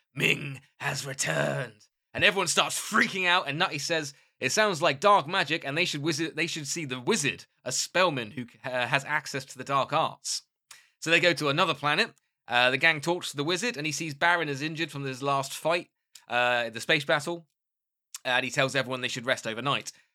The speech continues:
Uh, Barin is getting patched up, and we have that good old-fashioned trope where,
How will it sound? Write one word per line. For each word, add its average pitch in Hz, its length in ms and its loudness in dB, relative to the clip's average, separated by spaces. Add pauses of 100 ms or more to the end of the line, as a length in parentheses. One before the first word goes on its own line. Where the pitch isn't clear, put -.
(140)
Uh, 117 240 0
Barin 151 340 4
is 131 100 -6
getting 123 180 -4
patched 156 320 -4
up, 139 180 2
and 127 80 -10
we 131 120 -4
have 127 160 -2
that 127 180 2
good 214 140 4
old-fashioned 139 720 0
trope 143 400 0
where, 120 380 0